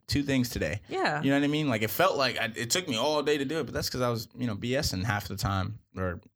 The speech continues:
Speaker 1: eighty, ninety percent of the time.
Speaker 2: Exactly.
Speaker 1: And, um,
Speaker 2: I'll set up, like, four hours to study. Two hours of it, I'm goofing around.
Speaker 1: Yeah, exactly. And, um, you know, social media, like, um, you know, like, social media is a whole thing. Follow me at King Gino, K I N G G I N O, shameless plug,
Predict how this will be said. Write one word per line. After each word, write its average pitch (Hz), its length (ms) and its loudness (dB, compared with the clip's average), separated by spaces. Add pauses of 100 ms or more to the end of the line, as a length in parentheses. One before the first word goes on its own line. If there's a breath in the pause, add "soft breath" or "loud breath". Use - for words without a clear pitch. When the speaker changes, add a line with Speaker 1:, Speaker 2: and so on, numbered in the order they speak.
(100)
Speaker 1:
eighty, 101 300 0
ninety 98 260 0
percent 104 300 -2
of 104 80 0
the 107 80 2
time. 104 260 2
Speaker 2:
Exactly. 180 680 -2
Speaker 1:
And, 107 180 0
um, 98 340 0
Speaker 2:
I'll 208 120 2
set 233 180 2
up, 208 100 2
like, 185 200 0
four 190 200 2
hours 185 340 2
to 160 60 -2
study. 180 360 0
Two 247 260 -2
hours 165 340 2
of 160 140 -2
it, 156 100 0
I'm 165 180 -2 (120)
goofing 151 280 -4
around. 185 400 0
Speaker 1:
Yeah, 113 540 2
exactly. 104 760 -4
And, 98 180 -4
um, 92 300 -8 (500)
you 110 120 -4
know, 104 120 -2
social 123 400 -2
media, 117 340 0
like, 92 320 -8
um, 95 360 -8 (1080)
you 110 140 -4
know, - 260 -8
like, - 140 -8
social 131 300 0
media 131 100 4
is 113 80 0
a 104 60 0
whole 98 160 2
thing. 98 260 -2
Follow 117 340 4
me 117 200 2
at 107 280 2
King 110 240 2
Gino, 110 380 4
K 110 200 4
I 110 160 6
N 107 160 4
G 110 260 2
G 110 160 2
I 104 120 4
N 101 160 2
O, 98 140 2
shameless 104 400 0
plug, 98 360 -2